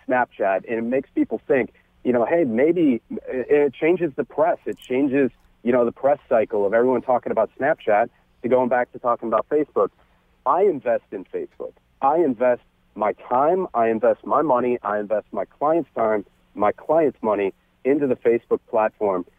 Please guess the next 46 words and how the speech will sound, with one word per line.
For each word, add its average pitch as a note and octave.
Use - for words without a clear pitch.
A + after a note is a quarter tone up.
And A#2+
if A#2
something E3
else D3+
pops C3+
up, D3+
yeah, A#2+
we'll G2
dabble B2+
in C3
it. C3
We'll G#2
give A2
it G#2
a F#2+
touch. C#3
But A2+
we're B2+
not D#3+
going C#3+
to B2
go A2+
all A#2+
in A#2
on G2+
any A#2
other A2+
social A2
network G2+
besides G#2
Facebook, A#2
Instagram, A#2+
and G#2
then G#2
also A2
YouTube G2
is F2
just F#2+
an F#2
absolute F#2+
beast. F#2+
If A2
you A#2
put E3
the A#2+
right A2